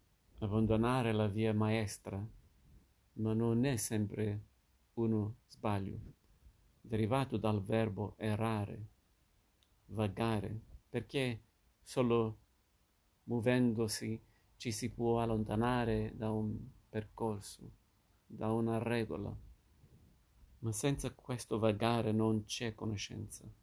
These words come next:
Questa parola ci riguarda tutti, in ogni momento della nostra vita. Cerchiamo di limitare al minimo la sua presenza, soprattutto per contenere le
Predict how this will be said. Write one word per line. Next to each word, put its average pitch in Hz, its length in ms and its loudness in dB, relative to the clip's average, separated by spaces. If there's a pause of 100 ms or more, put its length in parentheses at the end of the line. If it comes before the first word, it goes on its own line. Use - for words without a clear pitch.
(2250)
Questa 160 260 -2
parola 127 480 6
ci - 260 0
riguarda 113 580 2
tutti, 110 520 -10 (400)
in 113 180 -2
ogni 131 200 0
momento 110 520 0
della 107 320 0
nostra 110 420 -2
vita. 104 400 -8 (720)
Cerchiamo 131 640 0
di 113 100 -2
limitare 110 640 2
al 110 160 2
minimo 110 480 0
la 110 160 -4
sua 110 320 -4
presenza, 104 720 -4 (720)
soprattutto 127 840 -4 (180)
per 113 160 0
contenere 113 580 0
le 110 280 0